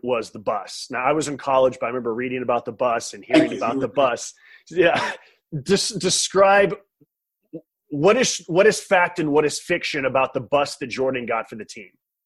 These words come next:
Speaker 2: The most important fiction is that he bought it, never bought it, didn't, didn't spend a dime. Michael's very,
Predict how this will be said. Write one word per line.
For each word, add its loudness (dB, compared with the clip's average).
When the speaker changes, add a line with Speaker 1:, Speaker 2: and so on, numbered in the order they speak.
Speaker 2:
The 0
most 2
important -2
fiction -6
is -8
that -8
he -6
bought 0
it, -18
never 2
bought -8
it, -20
didn't, -4
didn't -2
spend -2
a 0
dime. -4
Michael's -6
very, -4